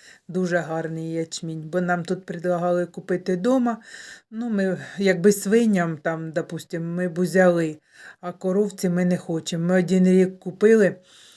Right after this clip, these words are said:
теж ж таки з городів ячмінь, він грязний,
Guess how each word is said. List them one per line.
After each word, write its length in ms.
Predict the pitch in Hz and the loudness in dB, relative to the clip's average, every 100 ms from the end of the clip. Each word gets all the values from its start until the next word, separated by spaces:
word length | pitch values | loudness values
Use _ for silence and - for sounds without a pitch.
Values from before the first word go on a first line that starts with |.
| - _ | -20 _
теж 180 | 202 185 | -4 -2
ж 220 | 185 - | -4 -4
таки 540 | 185 185 185 180 175 | -4 0 2 4 4
з 120 | 185 165 | 0 -2
городів 600 | 185 185 180 165 170 170 | 0 2 2 2 -2 0
ячмінь, 640 | 175 175 196 220 240 226 165 | -2 0 0 2 0 -4 -12
він 280 | 165 175 | -8 -6
грязний, 800 | 160 175 190 220 220 190 190 185 | -6 -2 0 2 0 -2 -4 -8